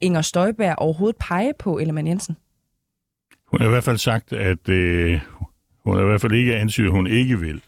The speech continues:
Speaker 2: Det ville også være dumt af hende. Altså, Inger Støjbergs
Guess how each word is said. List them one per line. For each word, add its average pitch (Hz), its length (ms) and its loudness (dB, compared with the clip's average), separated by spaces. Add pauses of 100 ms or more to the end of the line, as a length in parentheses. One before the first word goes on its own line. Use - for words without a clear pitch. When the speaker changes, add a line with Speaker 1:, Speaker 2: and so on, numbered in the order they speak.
(180)
Speaker 2:
Det 110 80 2
ville 110 120 4
også 110 160 0
være 98 100 2
dumt 110 260 -2
af 85 140 -2
hende. 82 260 0
Altså, - 240 -4
Inger 85 180 0
Støjbergs 101 760 -2